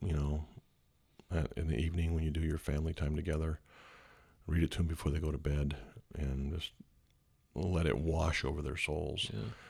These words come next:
Speaker 1: And God will use that.
Speaker 2: Yeah.
Speaker 1: So that's the only thing he'll use, by the way, to save them.
Speaker 2: Yeah.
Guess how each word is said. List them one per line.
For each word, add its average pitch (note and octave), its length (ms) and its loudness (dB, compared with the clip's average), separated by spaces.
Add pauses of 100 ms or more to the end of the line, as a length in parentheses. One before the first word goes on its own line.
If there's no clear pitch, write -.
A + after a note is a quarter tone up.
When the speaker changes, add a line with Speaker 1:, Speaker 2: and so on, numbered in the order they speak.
(140)
Speaker 1:
And D#2 220 0
God D2+ 220 2
will E2 140 0
use D2+ 320 -2
that. G1+ 240 -4 (400)
Speaker 2:
Yeah. A#2 80 -6 (600)
Speaker 1:
So D#2 420 -4 (120)
that's - 160 2
the F#2+ 80 4
only G#2 220 10
thing D#2+ 180 2
he'll D#2 160 4
use, D2+ 220 0
by C#2 140 -2
the C#2+ 80 -2
way, C2+ 100 -2
to C#2 80 -2
save D#2 300 0
them. D2+ 200 -8 (180)
Speaker 2:
Yeah. G#2+ 180 -8